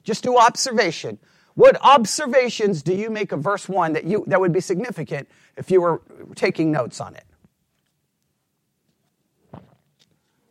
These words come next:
Okay, all right. So, so we have something,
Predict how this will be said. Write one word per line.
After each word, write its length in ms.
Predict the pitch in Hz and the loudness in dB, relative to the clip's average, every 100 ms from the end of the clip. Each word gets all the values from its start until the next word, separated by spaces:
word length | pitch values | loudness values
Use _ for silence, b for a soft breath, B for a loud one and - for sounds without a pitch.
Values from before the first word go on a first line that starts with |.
| _ _ _ _ _ 208 _ _ _ _ _ _ _ - | _ _ _ _ _ _ _ _ _ _ _ _ _ -6
Okay, 440 | 139 165 208 - 135 | 2 4 4 2 2
all 120 | 156 | 2
right. 140 | 147 | 0
So, 220 | - 170 | -2 -4
so 180 | 135 175 | -2 -4
we 120 | 139 | -4
have 280 | 135 196 233 | 2 4 4
something, 400 | - 262 214 233 | 2 0 0 -4